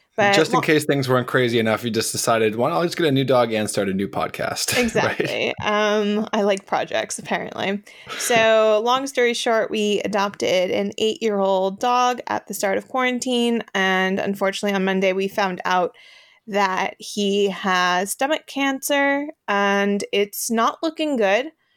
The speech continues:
Speaker 1: We are gonna do a blood transfusion and a surgery, and he has about a fifty fifty shot. So, as you can imagine, I'm not in a great headspace right now,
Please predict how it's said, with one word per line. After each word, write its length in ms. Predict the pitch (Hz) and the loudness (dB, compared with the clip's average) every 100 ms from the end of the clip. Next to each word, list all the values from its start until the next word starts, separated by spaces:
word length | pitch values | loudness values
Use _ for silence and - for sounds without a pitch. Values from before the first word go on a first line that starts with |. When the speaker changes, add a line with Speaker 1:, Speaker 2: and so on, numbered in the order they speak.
| _ _ | _ _
Speaker 1:
We 240 | 220 208 196 | -2 2 2
are 120 | 196 | 2
gonna 220 | 202 196 | 2 0
do 420 | 196 214 180 180 - | 0 0 2 2 0
a 320 | 175 175 160 | 0 0 0
blood 220 | 196 277 | 0 0
transfusion 840 | 277 277 269 - 262 240 254 247 247 | 0 -4 -4 -2 -2 0 0 0 -2
and 180 | 175 | -2
a 60 | 185 | -2
surgery, 720 | - 262 254 269 262 262 247 - | 0 0 0 0 0 0 -2 -2
and 480 | 190 185 190 190 190 | -2 0 2 0 0
he 60 | 202 | -2
has 160 | 185 | -2
about 220 | 202 190 | -2 -2
a 40 | 185 | -2
fifty 280 | 202 196 202 | -4 -8 -8
fifty 280 | 196 - 190 | -6 -4 -4
shot. 340 | - 262 285 _ _ _ - _ _ - | 0 0 -2 _ _ _ -20 _ _ -4
So, 120 | 392 427 415 392 | 2 4 4 4
as 160 | 370 | 2
you 80 | 330 | 0
can 140 | 330 | 0
imagine, 580 | 302 254 240 240 240 240 - | 2 2 2 2 2 2 -2
I'm 160 | 269 | 0
not 240 | 339 370 - 240 | 2 2 0 -2
in 100 | 233 | 0
a 40 | |
great 180 | 214 185 | 2 0
headspace 600 | 190 247 - 269 254 - | -2 -4 -2 0 0 0
right 200 | 247 - | -2 0
now, 500 | 233 226 226 226 220 | 0 2 2 2 0